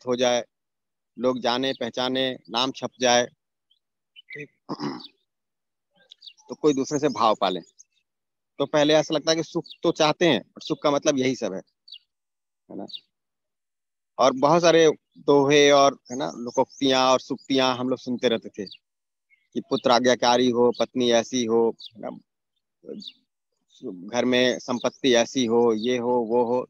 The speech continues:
तो सुखी होते हैं कि नहीं। तो पहले ऐसा कुछ मान रहे होंगे। अब दिखता है कि हम सिर्फ सुखी नहीं होना चाहते,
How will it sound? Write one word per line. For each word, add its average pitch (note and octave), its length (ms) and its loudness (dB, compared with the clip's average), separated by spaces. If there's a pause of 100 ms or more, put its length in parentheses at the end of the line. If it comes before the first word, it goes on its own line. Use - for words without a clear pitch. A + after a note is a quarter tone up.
तो A2 60 -16
सुखी - 260 -8
होते G2 240 -4
हैं F2+ 140 -10 (1700)
कि A2 80 -4
नहीं। G#2 200 0 (920)
तो A#2 60 -6
पहले C#3+ 220 4
ऐसा C#3 200 2
कुछ D#3+ 180 -2
मान C#3 220 4
रहे C3+ 100 4
होंगे। G#2+ 280 0 (1120)
अब E3+ 100 4
दिखता F3+ 300 2
है F#3 100 4
कि F#3 160 -4
हम F3+ 160 2
सिर्फ F3+ 160 -6
सुखी - 280 0
नहीं F#3+ 100 6
होना E3 160 4
चाहते, G#2 320 -2